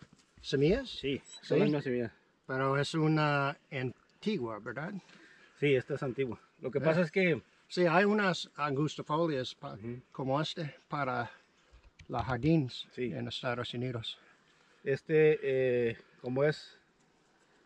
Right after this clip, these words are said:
Speaker 2: inseminación por semilla, no es clonación.
Speaker 1: Sí.
Speaker 2: No es in vitro, no es laboratorio.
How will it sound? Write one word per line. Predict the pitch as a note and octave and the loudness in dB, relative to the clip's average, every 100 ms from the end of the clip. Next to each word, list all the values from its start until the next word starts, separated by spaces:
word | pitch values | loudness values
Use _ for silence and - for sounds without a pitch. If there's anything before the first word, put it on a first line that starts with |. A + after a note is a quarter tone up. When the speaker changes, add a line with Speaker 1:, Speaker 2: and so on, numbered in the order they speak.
| _ - | _ -10
Speaker 2:
inseminación | C3 A#2 C#3 C3+ B2 D#3 D#3+ | -6 -2 0 0 -2 -2 0
por | E3 | 0
semilla, | C#3 C3 D#3 F#3 E3+ D#3 - - - _ - - _ _ _ _ _ - | 0 2 4 6 6 4 -4 -20 -20 _ -20 -20 _ _ _ _ _ -6
no | B2+ C#3+ | 2 6
es | D#3 D#3 | 8 6
clonación. | D#3+ D3 C3 - D3+ F3+ - _ _ _ _ _ _ | 4 2 2 0 2 2 0 _ _ _ _ _ _
Speaker 1:
Sí. | - C3+ C3+ - _ _ _ - - - - - | -4 -2 -2 -6 _ _ _ -20 -20 -20 -20 0
Speaker 2:
No | C3+ | 2
es | D3 | 4
in | C#3+ | 2
vitro, | C3+ D#3+ D3 | 2 2 2
no | C#3+ | 2
es | D3+ | 4
laboratorio. | C#3+ B2+ B2 D3+ C#3 | 4 4 4 2 2